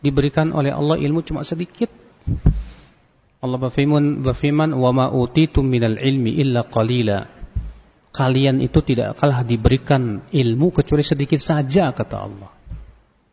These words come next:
Nah, ya. Nabi Khidir pernah berkata kepada Nabi Musa. Waktu itu Nabi Khidir dan Nabi Musa naik kapal, perahu.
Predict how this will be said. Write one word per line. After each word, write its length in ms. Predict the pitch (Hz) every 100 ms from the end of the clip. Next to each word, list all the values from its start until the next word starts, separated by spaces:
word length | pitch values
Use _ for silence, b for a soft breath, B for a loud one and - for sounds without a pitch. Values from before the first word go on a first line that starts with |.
| _ _ _ _ _ _ _ _ _ _ -
Nah, 120 | 104
ya. 100 | 104 - - - _ _ _ _ _ _ _
Nabi 200 | 120 113 117
Khidir 400 | 123 117 135 -
pernah 240 | 117 120
berkata 380 | 110 110 107 123
kepada 320 | - - 113
Nabi 220 | 107 104 107
Musa. 460 | 110 - 107 101 - - _ - - _ _ _ _ _ _ _ _ _ _ -
Waktu 320 | 107 120 107
itu 320 | 131 127 120
Nabi 260 | - 113 117
Khidir 320 | - 117 123 117
dan 240 | 113 117
Nabi 320 | 117 104 107 -
Musa 320 | 113 107 127
naik 240 | 117 113 - - - -
kapal, 640 | - - 110 107 101 98
perahu. 480 | - 107 104 104